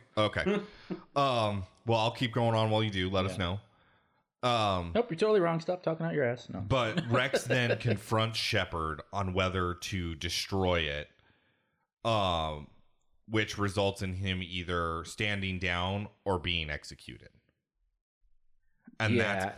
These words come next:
Speaker 1: that's where I said, like, not all of them come back. Again, some of your choices determine, because Rex can be killed.
Speaker 2: Yeah,
Speaker 1: And if Rex
Speaker 2: yes.
Speaker 1: is killed,
Speaker 2: Then
Speaker 1: he
Speaker 2: you
Speaker 1: doesn't
Speaker 2: get a,
Speaker 1: come back
Speaker 2: then you
Speaker 1: in the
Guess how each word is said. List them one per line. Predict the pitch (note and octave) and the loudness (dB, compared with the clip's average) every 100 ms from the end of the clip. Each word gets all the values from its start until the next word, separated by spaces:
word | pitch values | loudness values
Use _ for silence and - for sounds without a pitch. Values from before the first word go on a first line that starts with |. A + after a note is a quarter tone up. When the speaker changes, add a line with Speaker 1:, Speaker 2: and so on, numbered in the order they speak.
| - | -2
Speaker 1:
that's | C3+ D3 | -2 0
where | E3+ D3 | 2 4
I | C3 | 4
said, | D3 A#2 | 2 2
like, | A2 G2 | 0 0
not | C3+ D3 | 0 0
all | - C3+ C#3+ | 2 4 4
of | C3 | 2
them | C3 B2 | 0 0
come | B2+ A#2 | 0 2
back. | A2 F2+ | 0 -2
Again, | F#2 A2 A2+ | -2 0 0
some | G#2 A2+ A2 | 0 0 0
of | A2 | 2
your | A2+ A2+ | 2 2
choices | - C#3 C#3 - F#2+ F2 | 2 0 0 -2 -6 -6
determine, | F#2 G2 C#3 G#2 E2+ | -6 -2 -2 -2 -4
because | F#2 G2 | -4 -2
Rex | F2+ A#2+ - - | 0 0 0 -4
can | B2+ | -2
be | G#2 | -2
killed. | F2+ C3 C3 D2 - - - | -4 -2 -2 -2 -10 -20 -4
Speaker 2:
Yeah, | A2 A2+ | 0 2
Speaker 1:
And | A2 | 0
if | A2+ | 2
Rex | A#2 B2 | 2 4
Speaker 2:
yes. | B2+ | 2
Speaker 1:
is | A2+ | 0
killed, | - E3+ A2 - | 0 2 2 0
Speaker 2:
Then | A2 | 0
Speaker 1:
he | A2+ | 2
Speaker 2:
you | |
Speaker 1:
doesn't | A#2 G#2+ | 4 2
Speaker 2:
get | G2+ | 2
a, | |
Speaker 1:
come | G2+ | 2
back | G2 | 2
Speaker 2:
then | A#2+ B2+ | 2 2
you | |
Speaker 1:
in | |
the | A#2+ | 2